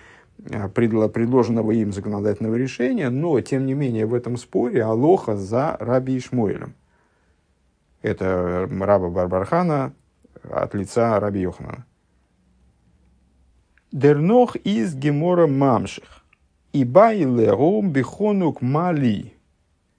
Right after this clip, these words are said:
Задает, задали вопрос мудрецы, ну, каким образом, э, Гемора составлялась. Мудрецы определенного периода,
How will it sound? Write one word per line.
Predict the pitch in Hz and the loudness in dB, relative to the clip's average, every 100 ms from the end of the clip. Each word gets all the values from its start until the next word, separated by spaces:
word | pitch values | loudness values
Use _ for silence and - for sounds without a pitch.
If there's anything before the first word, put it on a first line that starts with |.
| _ _ _ - - | _ _ _ -20 -14
Задает, | 113 120 123 175 196 | -2 6 8 8 2
задали | 117 110 165 143 | 2 4 4 6
вопрос | 113 107 151 160 - - _ _ _ | 6 6 6 2 0 -16 _ _ _
мудрецы, | - 110 113 107 135 | -6 -2 -2 0 0
ну, | 113 110 | 0 0
каким | 104 104 | -2 -2
образом, | 85 80 82 87 82 | -4 -6 -6 -8 -8
э, | 80 98 | -6 -6
Гемора | 98 101 92 90 87 _ _ _ | -6 -4 -2 -2 -4 _ _ _
составлялась. | - 107 - 104 101 87 87 - _ _ - _ _ - _ _ _ _ - | -10 -6 0 0 0 -2 -6 -14 _ _ -20 _ _ -20 _ _ _ _ -6
Мудрецы | 117 107 104 - 95 90 | -2 -2 -2 -2 -2 -2
определенного | 85 - 90 95 87 87 90 | -4 -8 -8 -6 -4 -6 -6
периода, | 85 180 214 175 165 | -2 2 2 2 -2